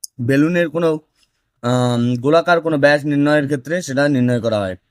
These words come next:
হাইগ্রোমিটার বায়ুর আর্দ্রতা নির্ণয় করা হয়। বায়ুর আর্দ্রতা নির্ণায়ক যন্ত্র হাইগ্রোমিটার। হাইড্রোমিটার হচ্ছে তরলে আপেক্ষিক ঘনত্ব মাপা হয়। হাইড্রো-, হাইড্রোমিটার,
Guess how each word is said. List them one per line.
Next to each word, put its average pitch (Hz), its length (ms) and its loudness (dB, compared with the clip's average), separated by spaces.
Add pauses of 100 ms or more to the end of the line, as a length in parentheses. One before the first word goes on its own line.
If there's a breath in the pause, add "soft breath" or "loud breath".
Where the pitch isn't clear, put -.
হাইগ্রোমিটার 185 580 2
বায়ুর 165 220 4
আর্দ্রতা 170 400 0
নির্ণয় 180 320 -2
করা 180 200 2
হয়। 180 280 2 (680)
বায়ুর 139 220 4
আর্দ্রতা 165 400 2
নির্ণায়ক 185 380 0
যন্ত্র 175 260 -2
হাইগ্রোমিটার। 180 640 0 (640)
হাইড্রোমিটার 180 720 2
হচ্ছে 180 200 -6
তরলে 175 300 4
আপেক্ষিক 170 420 -2
ঘনত্ব 180 520 0 (880)
মাপা 139 320 2
হয়। 180 300 2 (340)
হাইড্রো-, 160 460 0 (680)
হাইড্রোমিটার, 156 840 0